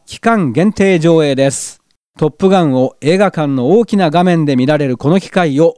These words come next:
お見逃しなく。他にも八日木曜日まで午前十時の映画祭ではトム・クルーズとダスティン・ホフマンが主演したレインマンも上映しています。こちらもお見逃しなく。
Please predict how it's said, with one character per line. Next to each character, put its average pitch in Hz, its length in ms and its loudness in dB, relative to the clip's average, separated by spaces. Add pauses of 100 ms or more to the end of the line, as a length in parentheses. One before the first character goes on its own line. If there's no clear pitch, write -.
お 123 140 -6
見 185 120 0
逃 202 280 2
し 185 140 -4
な 170 160 0
く。 127 680 -2 (360)
他 185 260 0
に 202 120 0
も 139 260 -2
八 196 180 2
日 180 180 -2
木 160 260 0
曜 208 160 2
日 151 100 -2
ま 113 140 -4
で 113 200 -6 (200)
午 196 120 0
前 226 240 0
十 165 200 0
時 147 100 -4
の 131 160 0
映 139 120 0
画 143 120 0
祭 117 220 -6
で 107 100 -6
は 120 240 -2 (140)
ト 139 120 -2
ム・ 220 140 2
ク 240 140 -2
ル 220 160 2
ー - 20 0
ズ 135 140 -10
と 107 120 -6
ダ 135 200 -4
ス - 80 -16
テ 220 100 -2
ィ 220 60 2
ン・ - 20 0
ホ 185 100 2
フ 175 120 0
マ 147 140 0
ン 120 60 -4
が 107 120 -6
主 139 160 -4
演 123 180 -2
し - 100 -18
た 101 160 -8
レ 147 180 0
イ 247 100 2
ン 220 100 2
マ 190 120 2
ン 175 100 0
も 202 160 2
上 143 240 0
映 135 100 0
し - 100 -8
て 143 140 -2
い 135 80 0
ま 127 300 0
す。 - 260 -12 (300)
こ 143 160 -2
ち 185 160 -2
ら 175 160 0
も 175 260 0
お 117 140 -6
見 160 100 2
逃 180 240 2
し 175 140 -6
な 165 160 0
く。 143 520 0